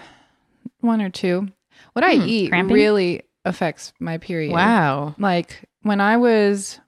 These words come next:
Speaker 1: um, straight up no carb keto,
Speaker 2: Uh-huh.
Speaker 1: I had the lightest periods and it lasted, like,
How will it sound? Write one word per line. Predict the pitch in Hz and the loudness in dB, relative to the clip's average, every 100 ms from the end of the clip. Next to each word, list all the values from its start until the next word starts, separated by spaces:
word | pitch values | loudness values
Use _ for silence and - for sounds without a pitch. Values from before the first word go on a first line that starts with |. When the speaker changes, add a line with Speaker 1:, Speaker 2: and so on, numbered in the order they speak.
| _ - | _ -8
Speaker 1:
um, | 180 165 151 | -4 -2 -4
straight | 170 - - - 180 175 | -8 -10 -12 -4 -2 0
up | 170 160 - - _ | 0 -2 -4 -16 _
no | 185 165 160 | -2 0 -2
carb | - 175 160 165 - | -4 -4 -4 -6 -14
keto, | - 170 170 175 202 233 247 _ | -8 -4 -2 -2 -2 -6 -10 _
Speaker 2:
Uh-huh. | 175 170 170 - | -4 -4 -6 -8
Speaker 1:
I | 185 | -4
had | 185 185 170 160 | -2 0 -2 -2
the | 165 | -2
lightest | 160 165 180 196 - - | 0 0 0 -2 -6 -8
periods | 196 175 180 180 185 | -4 -2 -2 -4 -6
and | 175 | -8
it | 170 | -6
lasted, | 165 160 165 - 175 | -4 -4 -6 -8 -8
like, | 160 151 147 | -6 -6 -8